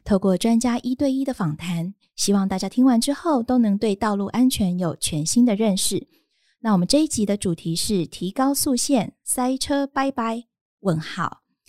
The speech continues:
呃，相信各位听众朋友都有塞车的经验，也都很讨厌塞车。但是怎么解决塞车呢？是不是只要提高速限，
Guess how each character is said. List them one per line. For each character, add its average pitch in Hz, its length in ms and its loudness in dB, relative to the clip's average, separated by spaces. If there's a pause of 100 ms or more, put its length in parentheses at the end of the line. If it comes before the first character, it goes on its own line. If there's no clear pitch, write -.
(360)
呃， 170 340 0
相 302 160 2
信 349 200 0
各 339 100 0
位 311 80 4
听 277 160 4
众 277 140 4
朋 233 100 2
友 208 160 2
都 208 160 2
有 180 100 4
塞 190 300 -2
车 208 140 -2
的 185 100 0
经 185 200 -4
验， 190 220 2
也 143 200 -6
都 208 180 -2
很 160 240 -4
讨 - 220 -12
厌 180 220 -2
塞 160 300 -4
车。 165 360 -4 (420)
但 349 160 0
是 330 160 0
怎 175 160 2
么 170 80 0
解 165 160 -4
决 160 160 -6
塞 269 240 0
车 285 300 2
呢？ 254 240 4 (200)
是 - 160 0
不 202 60 2
是 226 160 0
只 151 160 -6
要 185 160 0
提 - 180 -6
高 214 200 0
速 269 240 2
限， 240 340 0